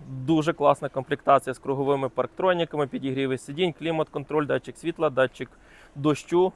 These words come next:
Автомобіль від одного власника, максимально існуючий, збережений. Якщо вам сподобалось дане авто, не зволікайте. Всі наші автомобілі технічно перевірені, звертайтеся. Приїжджайте до нас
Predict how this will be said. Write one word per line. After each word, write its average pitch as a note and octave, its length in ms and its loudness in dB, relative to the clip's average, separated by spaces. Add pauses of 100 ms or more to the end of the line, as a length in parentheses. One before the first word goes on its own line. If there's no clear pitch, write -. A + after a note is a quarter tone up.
Автомобіль C3+ 540 -2 (460)
від C#3+ 120 -4
одного C#3 380 4
власника, D#3 500 4
максимально C#3 580 2
існуючий, C3 540 -2
збережений. D#3+ 680 4 (540)
Якщо E3 200 -2
вам D#3+ 100 6
сподобалось D3+ 560 2
дане C#3+ 260 4
авто, C#3 300 2
не C#3+ 140 0
зволікайте. E3+ 680 2 (340)
Всі - 140 -10
наші D3+ 220 2
автомобілі C#3+ 400 -2
технічно C#3 440 -8
перевірені, E3 580 0
звертайтеся. D#3+ 720 -2 (520)
Приїжджайте D3 440 4
до C3+ 100 -2
нас C#3 360 0